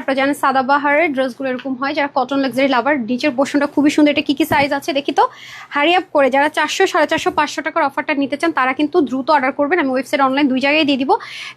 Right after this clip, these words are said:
যে কোনো এক জায়গা থেকে অর্ডার প্লেস করবেন, টেনশনে থেকে আবার দুই জায়গায় অর্ডার প্লেস করে দিন না, তাহলে কিন্তু আপনি দুটো ড্রেস নিয়ে নিচ্ছেন, পরে একটা রিটার্ন করবেন, এতে করে আরেকটা আপুর কিন্তু কি করলেন, নিয়ে নিলেন, শুধু শুধু ওই আপুটা পাইতো, অথবা আমার তো অবশ্যই বড় ধরনের একটা ক্ষতিই করবেন। So একটু, একটু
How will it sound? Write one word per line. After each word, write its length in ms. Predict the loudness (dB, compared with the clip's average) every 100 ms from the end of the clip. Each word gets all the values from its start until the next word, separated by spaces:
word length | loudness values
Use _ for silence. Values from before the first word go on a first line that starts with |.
| -2
যে 80 | 2
কোনো 120 | 2 2
এক 40 | 0
জায়গা 160 | -2 -2
থেকে 100 | 0 2
অর্ডার 140 | 0
প্লেস 160 | -2 -4 -2
করবেন, 180 | 0 2
টেনশনে 340 | 2 0 0 -2
থেকে 120 | 0 0
আবার 100 | 0 0
দুই 80 | 0
জায়গায় 160 | 2 2
অর্ডার 140 | 2 -2
প্লেস 140 | -4 0
করে 100 | 0 0
দিন 80 | -2
না, 40 | 0
তাহলে 180 | 0 0
কিন্তু 120 | -2 -2
আপনি 120 | 0 -2
দুটো 120 | -2 -2
ড্রেস 160 | -2 0
নিয়ে 120 | 2 4
নিচ্ছেন, 260 | 2 0 2 4
পরে 120 | 2
একটা 120 | 2 -2
রিটার্ন 220 | 0 0 2
করবেন, 240 | 2 2 0 -2 -14 -6 -4
এতে 120 | -2
করে 100 | 0 0
আরেকটা 220 | -2 -2 -2
আপুর 160 | -2 -6
কিন্তু 180 | -4 -4 -6
কি 60 | -6 -2
করলেন, 260 | -2 -4 -10 -20 -10 2
নিয়ে 140 | 4 4
নিলেন, 200 | 4 2 2
শুধু 140 | -2 0
শুধু 140 | 0 2
ওই 60 | 2
আপুটা 240 | 0 -2 -2
পাইতো, 220 | 0 0 0
অথবা 200 | 0 0 2 2
আমার 140 | 0 0
তো 40 | 0
অবশ্যই 280 | 0 -2 0
বড় 120 | 2 2 0
ধরনের 220 | 0 -2
একটা 120 | -4 -4
ক্ষতিই 260 | 0 0 2
করবেন। 200 | 2 2 0
So 60 | -2
একটু, 280 | -4 _ 4 6 4
একটু 120 | 2